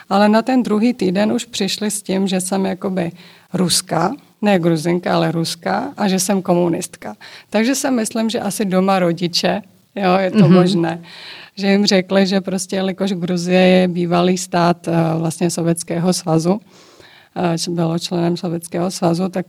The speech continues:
Speaker 1: eh, hned si spojili jako, že jako Rusko, že jo, a, mm, devadesátý čtvrtý rok to bylo jenom pár let po sametové revoluci a byla tam přece jenom ta jakoby pachuť po té, nebo
Speaker 2: Mhm.
Speaker 1: jakoby,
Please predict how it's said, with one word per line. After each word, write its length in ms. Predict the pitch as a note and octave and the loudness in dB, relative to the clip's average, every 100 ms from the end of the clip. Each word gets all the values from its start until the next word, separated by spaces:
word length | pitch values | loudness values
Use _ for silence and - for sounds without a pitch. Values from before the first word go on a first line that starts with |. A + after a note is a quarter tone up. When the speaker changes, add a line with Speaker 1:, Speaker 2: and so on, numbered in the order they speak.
| - | -6
Speaker 1:
eh, 140 | F#3 | -4
hned 280 | F#3 F#3+ F3+ | 0 2 2
si 140 | - F#3+ | 2 -6
spojili 440 | - F#3 F#3 F#3 | 0 2 4 4
jako, 280 | F#3 F3+ F#3+ | 2 0 -4
že 100 | F#3 | -4
jako 300 | F3 E3+ F3 | -4 -6 -8
Rusko, 540 | F#3+ F3+ - G3+ G3 G3 | -8 -8 -8 -6 -4 -4
že 120 | F#3+ | -6
jo, 100 | F#3 | -6
a, 220 | G3 F#3 | -6 -6
mm, 520 | F#3 F#3 F#3+ F#3 F#3 | -8 -10 -8 -6 -4
devadesátý 600 | F3+ F3+ F#3 F3+ F3+ F3+ | -4 -4 -6 -6 -8 -10
čtvrtý 500 | F3+ - F#3+ E3+ F#3+ | -12 -12 -12 -10 -8
rok 340 | F3+ F#3 F3+ F3 | -8 -6 -8 -8
to 120 | F#3 | -8
bylo 300 | F3 F3 F3+ F3+ - - _ | -4 -4 -4 -10 -20 -20 _
jenom 340 | F#3+ F#3 F#3 F3+ - _ | -2 2 2 0 -10 _
pár 240 | - F3+ F3+ | 0 0 2
let 280 | E3+ F3+ - | 2 0 -4
po 100 | F3 | -6
sametové 600 | - F3 F3 F3+ F3 F#3 | 2 2 2 0 2 4
revoluci 760 | F3+ E3+ F3 F3+ - F#3 F#3 | 4 4 4 2 -2 -4 -2
a 60 | F3+ | -2
byla 240 | E3+ E3 | -2 -2
tam 180 | E3+ F3 | -2 -4
přece 280 | F3 F3 F3+ | -4 -6 -4
jenom 220 | F3 F3 | -4 -4
ta 240 | F3+ E3+ F3+ | -4 -4 -4
jakoby 440 | F3 - E3+ F3+ | -6 -8 -6 -6
pachuť 560 | E3 F3 - F3+ E3 - | -4 -8 -6 -8 -8 -8
po 160 | F#3 | -8
té, 280 | F3 F#3 F3+ F3+ - _ - | -4 -2 -2 -4 -8 _ -4
nebo 160 | G3 F#3+ | 2 4
Speaker 2:
Mhm. 200 | F#3+ G3+ - _ - - - - - | 4 2 -6 _ -20 -20 -20 -18 -12
Speaker 1:
jakoby, 580 | F3+ F#3 E3+ E3+ F3 | -10 -6 -2 0 0